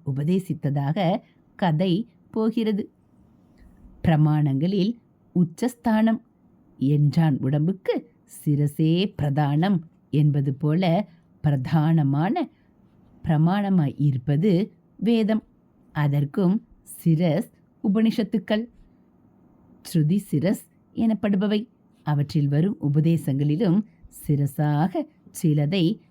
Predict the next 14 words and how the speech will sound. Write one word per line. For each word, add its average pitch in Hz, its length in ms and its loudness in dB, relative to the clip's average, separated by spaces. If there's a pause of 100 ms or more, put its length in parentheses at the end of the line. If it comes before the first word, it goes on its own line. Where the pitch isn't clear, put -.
(120)
மகா 156 460 0
வாக்கியம் 151 720 -2
என்பார்கள். 220 640 -2 (540)
ஜீவனும் 165 640 2 (420)
பிரம்மமும் 156 680 2 (320)
ஒன்றே 156 800 0
என்பதை 160 640 -2 (340)
சொல்கிற 185 640 -2 (420)
உபனிஷத் 202 560 -2 (140)
வாக்கியங்கள் 165 800 -2 (280)
எல்லாவற்றுக்குமே 185 1200 -6 (300)
மகா 156 640 0
வாக்கியங்கள் 151 880 -2
என்று 170 580 0